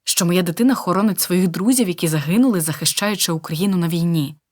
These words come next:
Так не має бути. Як це так? Не я хороню своїх друзів, котрі хоча б трохи пожили, а моя донька своїх двадцятирічних друзів. А чому їх вбили? Тому що йде війна. А чому війна? Що вам треба?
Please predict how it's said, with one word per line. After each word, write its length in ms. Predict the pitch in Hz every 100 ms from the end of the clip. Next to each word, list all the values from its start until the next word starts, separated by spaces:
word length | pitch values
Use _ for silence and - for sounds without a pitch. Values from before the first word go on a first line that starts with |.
| _ _ -
Так 240 | - -
не 60 | 180
має 240 | 180 185
бути. 420 | 175 196 190 165 - _ _ - 247
Як 180 | 240
це 120 | - 208
так? 360 | 202 160 - _ _ _ _ 180
Не 120 | 185
я 180 | 202 254
хороню 420 | - 302 233 185
своїх 280 | - 175 160
друзів, 460 | 165 165 143 139 - _ _
котрі 240 | 202 196
хоча 240 | 180 180 185
б 80 |
трохи 260 | - 202 175
пожили, 480 | 165 156 160 143 139 _ _ _ _
а 120 | 160
моя 200 | 170 190
донька 360 | 202 208 233 208
своїх 280 | - 165 165
двадцятирічних 840 | 156 156 160 170 214 - 247 208
друзів. 440 | 196 196 165 131 - _ _ _
А 100 | -
чому 300 | - 226 247
їх 220 | 240 180 175
вбили? 400 | 190 208 143 135 _ _ _ -
Тому 220 | - 151 139
що 160 | -
йде 140 | 151 175
війна. 360 | 214 175 143 - _ _ _
А 100 | 180
чому 320 | - 233 247
війна? 420 | 220 185 196 160 - _ _ _
Що 320 | - - 247
вам 200 | 202 175
треба? 440 | - 214 170 139